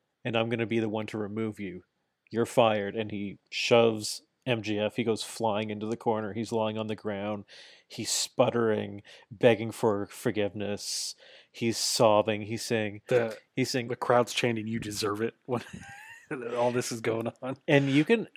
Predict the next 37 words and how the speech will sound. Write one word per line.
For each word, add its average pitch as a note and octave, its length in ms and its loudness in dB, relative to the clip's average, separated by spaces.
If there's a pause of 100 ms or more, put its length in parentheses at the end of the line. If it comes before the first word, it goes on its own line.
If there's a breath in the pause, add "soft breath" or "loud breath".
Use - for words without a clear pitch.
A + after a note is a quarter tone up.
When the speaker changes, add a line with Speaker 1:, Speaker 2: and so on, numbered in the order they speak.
(180)
Speaker 1:
it's D3 180 2
cool. D3 240 4
You A#2+ 120 2
can E3+ 180 2
see C3+ 440 2
just, C3 320 -2
like, A2+ 240 4
uh, G#2 300 0 (200 loud breath)
it's B2+ 140 2
zoomed C3 340 6
in A#2 160 8
on G#2+ 200 2
M G#2+ 160 -4
J G#2 140 -2
F G2 180 -2
at G2+ 80 -8
this G#2 120 -6
time. A2 200 -2
And G#2+ 40 -4
you G#2+ 100 -8
can A#2+ 140 -6
see A2+ 480 -4
in A#2 120 -6
the A2+ 80 0
background, A2 600 0
you G2 60 -10
can A2 160 -8
see A2+ 180 -2
a G2 60 -2
few G#2+ 360 -2
of F#2+ 100 -6
the G#2+ 100 -6
people A2+ 300 -2
on G2+ 100 -4
the F#2 80 -10
heel A2 280 -4
side. C3+ 440 0